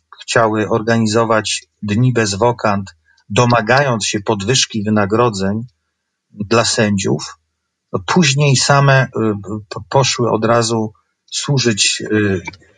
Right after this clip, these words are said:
politycznemu wymiarowi sprawiedliwości, dostając dodatki, dostając stanowiska. Bo Rafał Puchalski dzisiaj stara się, mm, i chyba nawet jest już po nominacji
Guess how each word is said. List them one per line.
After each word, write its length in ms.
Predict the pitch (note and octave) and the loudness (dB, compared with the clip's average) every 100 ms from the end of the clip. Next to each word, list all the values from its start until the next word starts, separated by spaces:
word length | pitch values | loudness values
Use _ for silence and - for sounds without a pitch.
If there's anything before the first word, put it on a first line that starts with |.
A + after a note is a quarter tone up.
| _ - _ _ - | _ -20 _ _ -2
politycznemu 760 | B2+ B2 - A#2 - D#3 D#3+ | 0 0 -2 -2 2 2 2
wymiarowi 500 | A2 A2 G#2+ A2+ G#2+ | -2 0 2 2 0
sprawiedliwości, 1120 | G2+ - A2 G#2+ G#2 G#2 G2+ G#2+ - - B2 A#2 | -6 -6 -6 -4 -8 -6 -2 -2 -4 -4 -4 -2
dostając 800 | G#2+ - A2+ A2 G2+ G2 - - - - - - - | -4 0 0 2 0 -4 -8 -12 -18 -18 -18 -18 -2
dodatki, 500 | A2 G#2+ C#3+ - C3+ | 0 2 0 -2 -6
dostając 460 | A2 - A2+ G#2 | -4 0 0 0
stanowiska. 540 | - A2 G#2 A#2+ - A2+ | -2 -2 -2 -4 -4 -2
Bo 100 | G#2+ | 0
Rafał 280 | A2+ C3 A#2+ | 0 -2 -4
Puchalski 500 | B2 C3+ C3+ - A2 | -2 -2 -2 -6 -8
dzisiaj 320 | A#2+ - B2+ | -4 0 0
stara 320 | - C3 B2 | 0 0 0
się, 320 | - B2+ A#2+ B2+ _ _ _ _ _ _ A2+ | -2 -4 -4 -6 _ _ _ _ _ _ -2
mm, 400 | A2+ A2 G#2+ G2+ F#2 G2+ G2+ | 2 4 2 0 -4 -10 -8
i 120 | A2+ G#2+ | -8 -4
chyba 300 | C3 B2 A#2 | -2 0 2
nawet 380 | B2 A#2 A#2 | 2 2 0
jest 280 | G#2+ A#2 - | 0 -2 -2
już 320 | A#2 - - - _ _ - _ | -2 -4 -6 -10 _ _ -18 _
po 160 | - C3 | 0 2
nominacji 840 | B2 B2+ B2+ D#3 E3+ - G2+ F#2+ | 4 4 4 4 2 -2 -2 -4